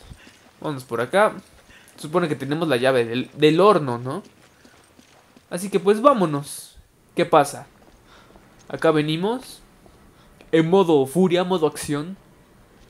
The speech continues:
Pero ya vieron, ahí ellos dos notan algo extraño. Bueno, no algo extraño, pero sí estaban con cuidado.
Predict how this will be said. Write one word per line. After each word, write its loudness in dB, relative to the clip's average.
Pero 4
ya 4
vieron, 0
ahí -2
ellos -2
dos -4
notan -6
algo -4
extraño. -6
Bueno, 2
no 2
algo 4
extraño, 0
pero 0
sí -4
estaban -2
con -10
cuidado. -4